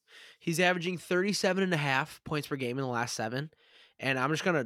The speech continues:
lay out the field goal percentage for the last seven. Sixty-seven percent field goal percentage against the Pacers, fifty against the Sixers, sixty-four against the Suns, sixty-eight against the Hornets, fifty-nine against the Timberwolves, sixty against the Thunder, sixty-seven against the Spurs two days ago.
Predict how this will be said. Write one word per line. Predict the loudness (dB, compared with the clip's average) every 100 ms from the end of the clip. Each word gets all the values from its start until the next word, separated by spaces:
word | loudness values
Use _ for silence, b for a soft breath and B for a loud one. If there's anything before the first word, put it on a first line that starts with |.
| -4
lay | -8 0 4 6 6
out | 4 2 -2
the | -8 -8 -8 -6
field | 0 2 4
goal | 0 -4
percentage | -6 -6 -6 -8
for | -8
the |
last | -6 -6 -4
seven. | -6 -8 -12 _ _ _ _ _
Sixty-seven | -2 0 0 0 2 2
percent | 0 -2 0
field | 0 0
goal | -2
percentage | -4 -6 -6
against | -8 -8
the |
Pacers, | -8 -10 -8 -12 -14 _ -4
fifty | -2 0 0
against | 0 0 -2
the |
Sixers, | -4 -4 -6 -8 -10 _ _ _
sixty-four | -4 -2 0 0 2 2
against | 2 -2
the | -6
Suns, | -6 -6
sixty-eight | -6 -6 -8 -14 -2 0 0 -2 -6
against | -4 -4 -6
the |
Hornets, | -6 -6 -6 -12 -20 _ _ -8
fifty-nine | -6 -4 -6 0 2 2
against | 0 -6 -8
the | -6
Timberwolves, | -4 -6 -8 -14
sixty | -6 -4 -4 -6
against | -8 -8
the | -8
Thunder, | -8 -10 _ _ _ _
sixty-seven | -4 -4 -2 -2 -2 -4
against | -10
the | -12
Spurs | -8 -6 -6
two | -10
days | -10 -10
ago. | -14 -18